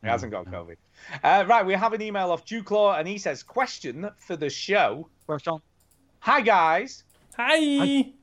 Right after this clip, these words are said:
Speaker 2: Uh, so I'm not a fanboy normally. I pick up a console on what I think is the best at the time. My question is this.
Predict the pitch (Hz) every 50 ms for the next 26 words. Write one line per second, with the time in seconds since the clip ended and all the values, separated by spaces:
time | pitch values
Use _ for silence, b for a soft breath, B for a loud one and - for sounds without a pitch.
0 | _ _ _ - _ _ _ - 143 160 165 156 - 214 214 208 208 214 254 247
1 | 220 208 - - 196 185 170 156 156 156 151 156 156 147 135 131 139 175 208 214
2 | 175 165 156 - 175 156 - 151 - - - 175 170 165 156 139 - 156 160 185
3 | 208 196 147 143 135 139 147 143 135 143 147 - 160 151 135 139 123 120 117 156
4 | 151 147 - - 127 110 120 120 - 170 165 165 175 185 190 190 b b b b
5 | b b 156 196 254 - - - 233 208 - - 196 190 180 151 131 127 160 196
6 | 165 - - - - -